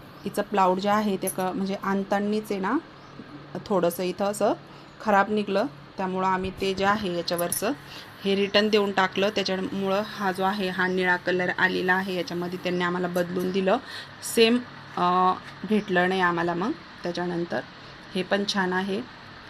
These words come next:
तर आता मशीन जी आहे ती केवढ्याला घेतली ते सांगते,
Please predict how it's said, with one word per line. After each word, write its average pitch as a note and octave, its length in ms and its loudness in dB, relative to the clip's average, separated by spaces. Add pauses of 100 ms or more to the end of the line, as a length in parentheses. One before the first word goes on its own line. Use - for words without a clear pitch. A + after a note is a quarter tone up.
(1600)
तर - 120 4 (100)
आता G3 220 6
मशीन A3 380 2
जी A3 100 4
आहे A3 320 6
ती A#3+ 400 -4 (1160)
केवढ्याला F#3+ 460 6
घेतली G#3 420 0 (480)
ते F#3 100 2
सांगते, F#3+ 520 -2